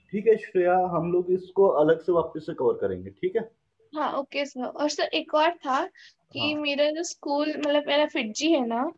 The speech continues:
Speaker 1: हाँ।
Speaker 2: उन्होंने कुछ तो अलग ही कुछ device कर दिया system। उन्होंने
Speaker 1: हाँ।
Speaker 2: ट्वेल्थ का जो एक top chapter है ना, केमिकल
Speaker 1: हाँ।
Speaker 2: काइनेटिक्स,
Speaker 1: हाँ,
Speaker 2: वो
Speaker 1: वो
Speaker 2: लेवल
Speaker 1: इलेवंथ में पढ़ाते हैं।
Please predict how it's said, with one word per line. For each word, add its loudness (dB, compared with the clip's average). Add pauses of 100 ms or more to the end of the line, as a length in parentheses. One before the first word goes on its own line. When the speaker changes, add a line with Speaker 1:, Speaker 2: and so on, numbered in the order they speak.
(240)
Speaker 1:
हाँ। -2
Speaker 2:
उन्होंने -2
कुछ -10
तो -4
अलग 2
ही -2
कुछ -8
device 0
कर -4
दिया -6
system। -8 (300)
उन्होंने 2
Speaker 1:
हाँ। 2
Speaker 2:
ट्वेल्थ 2
का 2
जो 0
एक 0
top 2
chapter -2
है 2
ना, 0 (380)
केमिकल 0
Speaker 1:
हाँ। 4
Speaker 2:
काइनेटिक्स, 0 (180)
Speaker 1:
हाँ, -6 (500)
Speaker 2:
वो 6
Speaker 1:
वो 8
Speaker 2:
लेवल 6
Speaker 1:
इलेवंथ 2
में -18
पढ़ाते -2
हैं। -12